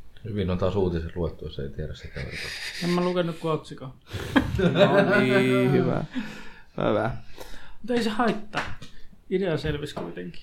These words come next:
Speaker 3: Öö, no siis tässäkään nyt ei ole siis varmaa se, mutta että just, että kun ajan sopivaa checkpointin läpi, se niinku vaihtuu sitten just, just sitä. Aika jännä.
Speaker 1: Niin
Speaker 3: Joo.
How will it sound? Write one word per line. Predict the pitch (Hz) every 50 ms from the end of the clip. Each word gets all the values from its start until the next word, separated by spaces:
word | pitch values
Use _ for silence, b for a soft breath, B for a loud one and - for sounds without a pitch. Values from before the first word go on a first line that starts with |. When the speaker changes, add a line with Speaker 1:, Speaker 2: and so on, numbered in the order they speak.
| - - - - -
Speaker 3:
Öö, | 123 127 127 127 127 127 127 127 127 - - - - - - -
no | - 135 135
siis | 135 - 131 131 131
tässäkään | - - 139 131 - 127 - 139 131
nyt | 127 127 135
ei | 131
ole | 127
siis | 127 - 139 127 - - - - - - -
varmaa | 135 135 135 135 131 127 123 123
se, | 123 127 117 117
mutta | 117 117 107 - - 120
että | 120 - - - 123 110 - - B B B B B B B B B B B -
just, | - - 120 - -
että | 120 117 - - - 110 113 113 120 104 101 - - - - - - - - -
kun | - - 113
ajan | 117 120
sopivaa | 127 127 123 117 117 113 113
checkpointin | 113 113 113 - - 98 104 107 107 - 76
läpi, | - - - -
se | - -
niinku | 80 85 - - -
vaihtuu | - - - - - - -
sitten | - - - - - - - - - - - -
just, | - - - - - - - -
just | - - - -
sitä. | - - - - - - - - - - - - - - B B B B B B B B B B B B B B B B B B B B B - - B B B B B B B B B B - - - - -
Aika | - 120 120 120 117 107 - - 113 113
jännä. | 110 110 127 170 202 170 131 117 107 90 98 - - - - - - - - - - - - - - - - - - - - - - - - - - - - - - - - - - - - - - - - B B B B B B B B B B B B -
Speaker 1:
Niin | 123 120 98
Speaker 3:
Joo. | 101 101 117 120